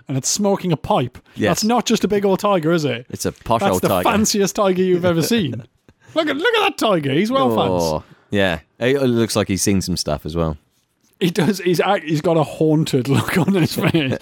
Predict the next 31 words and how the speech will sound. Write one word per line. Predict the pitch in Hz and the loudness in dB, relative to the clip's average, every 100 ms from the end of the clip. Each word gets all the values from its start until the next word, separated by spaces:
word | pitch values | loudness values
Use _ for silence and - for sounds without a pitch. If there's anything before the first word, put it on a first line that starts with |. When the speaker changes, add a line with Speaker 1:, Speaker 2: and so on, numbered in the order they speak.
| 254 | -4
Speaker 2:
<laughs> | 247 190 | -2 0
Speaker 1:
but | 190 | -2
it's | |
probably | - 220 208 160 | 0 -2 0 -2
because | 143 151 - | 0 -2 0
somebody's | 196 170 156 | -2 -2 -2
put | 143 | -4
a | 147 | -4
top | - 208 | -2 0
hat, | 143 131 - - | 0 -4 -4 -2
well, | 147 | -2
not | 123 | -2
a | |
top | 113 123 | -2 -2
hat, | 123 135 | -2 -4
a | 123 | -8
Speaker 2:
A | - _ _ - | -12 _ _ -4
Speaker 1:
bowler | 190 190 | 0 2
Speaker 2:
bowler | 185 | 2
Speaker 1:
hat, | - | 2
Speaker 2:
hat. | 156 - - - 139 | 0 -2 -14 -12 -2
Speaker 1:
a | |
monocle, | 156 190 180 139 127 | 0 2 0 0 0
and | 139 | 0
they | 139 | 0
stuck | 196 139 | -2 -6
a | |
pipe | - 196 170 | -2 -2 0
in | 139 | -2
his | 123 | -2
gob. | 117 110 | -4 -8